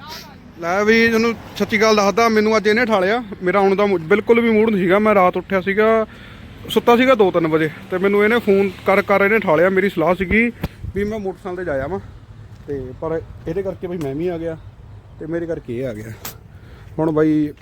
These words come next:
ਪਾਉਣੇ ਆਪਾਂ ਘਰਾਂ ਨੂੰ ਚਾਲੇ, ਤੇ ਸਾਰੇ ਜਣੇ ਕੁਮੈਂਟ ਕਰਕੇ ਜ਼ਰੂਰ ਦੱਸਿਓ ਵੀਡੀਓ ਕਿਵੇਂ ਲੱਗੀ, ਤੇ ਸੁਝਾਅ ਜ਼ਰੂਰ ਦਿਓ, ਤੇ like and share ਜ਼ਰੂਰ ਕਰ ਦਿਓ। ਆਪਾਂ ਪਹੁੰਚ ਗਏ ਪਿੰਡ ਜਰਗ ਆਪਣੇ, ਮਿਲਦੇ ਹਾਂ ਅਗਲੇ ਸਫ਼ਰ 'ਤੇ।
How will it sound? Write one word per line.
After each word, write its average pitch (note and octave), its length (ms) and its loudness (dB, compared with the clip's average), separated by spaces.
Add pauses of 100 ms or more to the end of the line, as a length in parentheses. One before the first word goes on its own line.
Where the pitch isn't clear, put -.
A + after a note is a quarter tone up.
(140)
ਪਾਉਣੇ D3 200 2
ਆਪਾਂ D3 220 -2
ਘਰਾਂ D3 220 2
ਨੂੰ C3+ 120 0
ਚਾਲੇ, C#3 380 -2 (580)
ਤੇ E3 60 -8
ਸਾਰੇ F3 340 -4
ਜਣੇ F3 160 -4
ਕੁਮੈਂਟ D#3+ 320 -10
ਕਰਕੇ E3+ 280 -10
ਜ਼ਰੂਰ C#3 240 -12
ਦੱਸਿਓ D#3+ 380 -12
ਵੀਡੀਓ E3 220 -8
ਕਿਵੇਂ D3+ 280 -8
ਲੱਗੀ, D#3 300 -8 (600)
ਤੇ C#3 280 -6
ਸੁਝਾਅ D3+ 340 -4
ਜ਼ਰੂਰ C#3 260 -12
ਦਿਓ, F3+ 180 -6 (560)
ਤੇ F#3+ 60 -4
like F#3+ 400 0
and G3 60 -4 (100)
share F#3+ 160 -6
ਜ਼ਰੂਰ C3+ 280 -10
ਕਰ C3 80 -6
ਦਿਓ। - 1120 -6
ਆਪਾਂ G#3 200 4
ਪਹੁੰਚ F#3+ 220 4
ਗਏ F#3 80 2
ਪਿੰਡ D3 220 -2
ਜਰਗ A#2 340 -4
ਆਪਣੇ, G2+ 220 -8 (1080)
ਮਿਲਦੇ F#3+ 300 4
ਹਾਂ G3 80 2
ਅਗਲੇ E3+ 160 -2
ਸਫ਼ਰ B2 280 -10
'ਤੇ। - 420 -6